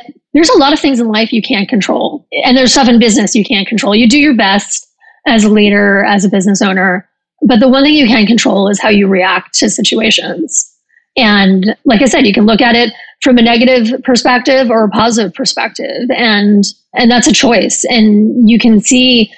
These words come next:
there's people who habitually think negative, and then all this bad stuff happens to them. But part of that is, like, you're kind of instigating, you know, you're looking for the negativity as opposed to being like,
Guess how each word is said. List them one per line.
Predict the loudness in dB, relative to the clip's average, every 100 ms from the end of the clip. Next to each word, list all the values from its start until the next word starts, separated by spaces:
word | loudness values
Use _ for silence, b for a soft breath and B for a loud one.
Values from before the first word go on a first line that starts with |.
| B B
there's | -2 0
people | 0 2 4
who | 4 4
habitually | 4 2 0 2 2 2
think | 0 0 0
negative, | 0 0 0 -2 -2 -6 0
and | 2
then | 4 2 0 -4 _ _ -4
all | 0 2
this | 0 -2
bad | 0 0
stuff | 0 -2
happens | -2 -2 -4 -6
to | -8
them. | -8 -10 -8 -4
But | -2 -2
part | 0 0
of | 2
that | 2 0
is, | 0 0
like, | -4 -4
you're | -4 -2
kind | 0 0
of | 0
instigating, | -2 0 0 0 0 -2 -2 0
you |
know, | 2
you're | 2 2
looking | 2 2 0 0 2 2 -2 b b _ _
for | 0
the | 2
negativity | 2 0 0 0 2 2 0
as | 0 0
opposed | 0 0 0 0
to | 0
being | 0 2
like, | 0 -2